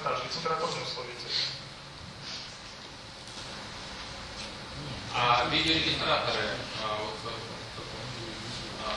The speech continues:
Speaker 2: пассивное и активное охлаждение, вот, скажем так, а, High-, Hikvision и Highwatch, вот, а, какое предпочтение к чему?
Speaker 1: Ну, смотрите, если мы возьмем, например, вот T V I регистратор у нас тут на столе лежит,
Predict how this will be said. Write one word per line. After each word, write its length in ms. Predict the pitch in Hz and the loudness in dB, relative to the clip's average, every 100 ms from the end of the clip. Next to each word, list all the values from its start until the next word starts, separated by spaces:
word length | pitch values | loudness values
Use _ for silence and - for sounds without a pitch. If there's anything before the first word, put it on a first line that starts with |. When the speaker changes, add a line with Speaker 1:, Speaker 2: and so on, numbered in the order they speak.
| - | 2
Speaker 2:
пассивное 400 | 139 139 196 147 | 2 4 6 6
и 60 | 139 | 6
активное 460 | 135 - 156 117 - | 6 6 2 2 0
охлаждение, 560 | 120 117 117 113 113 - | 2 2 2 2 0 -2
вот, 100 | 107 | 0
скажем 280 | - 120 110 - | 0 0 0 0
так, 120 | - 131 107 | 0 0 0
а, 800 | 107 104 104 - 110 110 110 - | 4 4 2 0 -2 -2 0 6
High-, 200 | 143 139 - - - 160 - | 8 8 6 0 -2 -4 -2
Hikvision 480 | - 180 214 - - | -2 2 4 4 2
и 180 | - - | 2 4
Highwatch, 420 | 196 139 - 214 - | 6 6 4 2 0
вот, 120 | - - - | -2 -4 -2
а, 280 | 110 110 - | -2 0 2
какое 220 | 165 160 | 2 2
предпочтение 600 | - - - 151 117 120 | 2 2 2 4 4 4
к 120 | - | 2
чему? 240 | - 147 175 | 0 6 10
Speaker 1:
Ну, 100 | - | 12
смотрите, 580 | - 175 180 185 - - | 12 12 12 10 10 10
если 200 | 175 175 | 10 10
мы 100 | 170 | 12
возьмем, 380 | 170 185 180 165 | 12 12 12 12
например, 300 | - 151 - | 10 10 10
вот 220 | - - | 10 10
T 120 | - | 8
V 100 | - | 12
I 220 | - - - | 12 12 12
регистратор 440 | 151 160 139 139 | 12 12 12 12
у 40 | - | 8
нас 180 | - - | 8 6
тут 140 | - | 4
на 80 | - | 2
столе 280 | - 139 135 | 6 8 8
лежит, 360 | 131 127 127 | 6 4 2